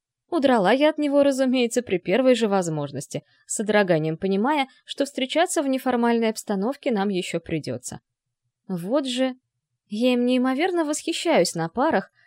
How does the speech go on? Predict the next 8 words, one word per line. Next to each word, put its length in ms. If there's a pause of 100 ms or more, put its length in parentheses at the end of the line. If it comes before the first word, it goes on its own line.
(180)
но 100
при 180
личном 340
контакте 580
желание 500
одно — 400
свалить 500
подальше. 540